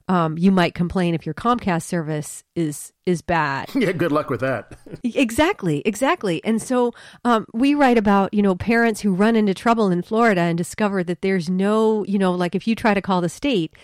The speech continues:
Speaker 1: the state's not responsible, right? There's no longer any public entity that oversees this stuff. You're in the marketplace.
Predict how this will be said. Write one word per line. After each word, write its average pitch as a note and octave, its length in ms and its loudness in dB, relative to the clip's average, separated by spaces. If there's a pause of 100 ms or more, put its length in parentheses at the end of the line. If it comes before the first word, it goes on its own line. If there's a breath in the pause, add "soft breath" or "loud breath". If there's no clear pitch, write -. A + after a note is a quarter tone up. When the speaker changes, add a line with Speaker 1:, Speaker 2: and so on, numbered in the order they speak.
Speaker 1:
the G3 60 -4
state's C4 380 -2
not F#3+ 180 0
responsible, E3+ 760 -4
right? F3 220 -2
There's G3+ 200 2
no G#3 160 4
longer G3+ 400 0
any E3+ 220 -4
public F3 460 -6
entity D#3 640 -4 (280 loud breath)
that E3+ 120 -4
oversees F#3 560 0
this F3 160 -6
stuff. D3 340 -8
You're E3+ 180 0
in E3 120 2
the E3 60 -2
marketplace. E3+ 960 -4